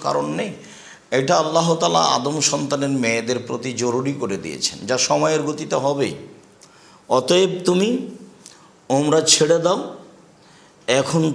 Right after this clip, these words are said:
তুমি তওয়াফ করো না, আহ, আর সলাত আদায় করো না।"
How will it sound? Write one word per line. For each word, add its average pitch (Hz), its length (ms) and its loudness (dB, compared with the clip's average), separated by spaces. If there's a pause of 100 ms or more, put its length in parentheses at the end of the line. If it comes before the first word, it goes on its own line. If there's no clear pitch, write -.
তুমি 160 440 0 (420)
তওয়াফ 123 300 2 (160)
করো 143 240 4
না, 151 200 2 (1040)
আহ, 101 760 -2 (340)
আর 127 220 4
সলাত 160 440 2
আদায় 135 240 2
করো 90 280 -4
না।" 78 160 -14